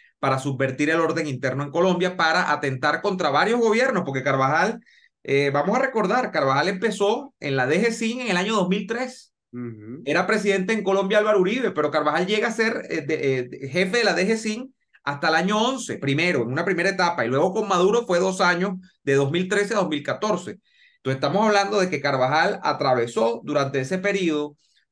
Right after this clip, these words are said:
Speaker 1: a por lo menos tres presidencias en Colombia, si mis cuentas no fallan. Estamos hablando probablemente de los dos periodos de Uribe y además uno, uno de los periodos de Santos, ¿no? En el poder.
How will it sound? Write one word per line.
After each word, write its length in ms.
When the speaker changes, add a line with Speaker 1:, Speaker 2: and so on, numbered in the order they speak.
Speaker 1:
a 540
por 160
lo 80
menos 240
tres 180
presidencias 640
en 140
Colombia, 360
si 120
mis 100
cuentas 300
no 120
fallan. 300
Estamos 320
hablando 320
probablemente 460
de 60
los 100
dos 160
periodos 300
de 40
Uribe 400
y 100
además 220
uno, 300
uno 160
de 60
los 100
periodos 340
de 60
Santos, 460
¿no? 200
En 120
el 100
poder. 380